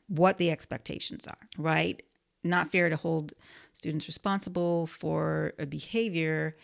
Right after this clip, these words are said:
if it's not clear what it is that you want to see. Sometimes we, we know what it is we don't want to see, but, but have we explained to them clearly what it is we do want to see, and do they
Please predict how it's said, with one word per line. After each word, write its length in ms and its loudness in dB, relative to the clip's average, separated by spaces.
if 120 -4
it's 120 0
not 200 -2
clear 680 0
what 220 4
it 120 2
is 160 4
that 160 0
you 100 2
want 200 0
to 60 -6
see. 360 -8
Sometimes 840 0
we, 420 2
we 120 2
know 180 6
what 140 6
it 60 6
is 160 4
we 60 0
don't 240 6
want 180 4
to 80 0
see, 220 -2
but, 240 -4
but 180 0
have 240 0
we 80 4
explained 460 -2
to 80 -4
them 120 0
clearly 640 -2
what 240 2
it 120 6
is 340 4
we 140 0
do 180 6
want 220 2
to 60 -12
see, 440 -4
and 180 4
do 180 0
they 360 0